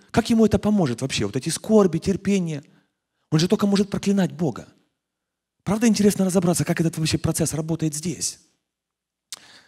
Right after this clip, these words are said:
И вот заметьте, неверующий, неверующий человек, который попадает в какую-то беду, э, даже в госпиталь, например, и потом выходит оттуда здоровым после какой-то тяжелой, смертельной болезни, он говорит: "Мне повезло.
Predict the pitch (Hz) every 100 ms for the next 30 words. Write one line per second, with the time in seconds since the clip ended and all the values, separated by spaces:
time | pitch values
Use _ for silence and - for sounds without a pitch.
0 | _ _ 143 185 208 208 151 139 - -
1 | 160 208 214 - 135 170 214 196 143 160
2 | 170 190 214 - 156 151 175 175 170 160
3 | 175 175 151 180 165 262 175 - - -
4 | _ _ - 107 98 107 156 147 185 -
5 | - 151 147 139 143 120 107 _ _ _
6 | _ 165 214 220 180 226 233 165 156 -
7 | 175 147 123 139 220 233 170 131 170 170
8 | 180 185 165 143 - - - - 202 180
9 | 202 147 110 - - 165 190 220 175 156
10 | 143 196 226 165 135 - - _ - 180
11 | 185 196 190 214 214 214 226 208 -